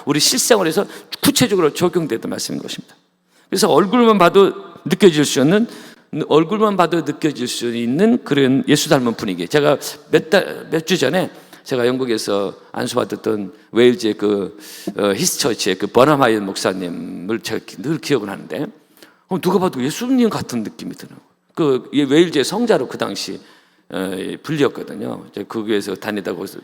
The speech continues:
목사 안수 받았는데, 그 누가 봐도, 어, 정말, 정말 다른 사람이야. 아. 그래서 그런 예수 닮은 분위기를 말하는 것입니다. 그 걸음걸이만 봐도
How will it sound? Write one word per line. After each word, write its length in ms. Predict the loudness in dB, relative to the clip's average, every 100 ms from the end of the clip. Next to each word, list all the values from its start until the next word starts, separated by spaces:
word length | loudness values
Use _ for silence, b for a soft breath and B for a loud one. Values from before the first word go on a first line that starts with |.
| -16
목사 220 | -6 -6
안수 120 | -6
받았는데, 480 | -8 -10 -6 -6 -6 B B B B B
그 280 | -4 -2 -2 B B B B
누가 220 | 0 6 8
봐도, 600 | 6 4 0 -2 -8 -20 -10
어, 140 | -6
정말, 240 | -4 -2 -2 -2 -4 -4
정말 240 | -4 -4
다른 240 | -4 -6 -6
사람이야. 320 | -8 -12 -18 _ _ _ _ _ _
아. 320 | -16 -14 -16 _ _ _ _ _ _ _ _
그래서 280 | -2 0 0 -2 -2
그런 260 | 2 4
예수 240 | 4 4 4
닮은 300 | 4 2 0
분위기를 400 | -2 -2 -4 -2
말하는 280 | 0 0
것입니다. 460 | -2 -6 -8 -12 -20 _ _ _ _ _ _ -6
그 120 | -4
걸음걸이만 680 | 4 6 8 6 8 6 4
봐도 720 | 4 4 4 2 -2 -12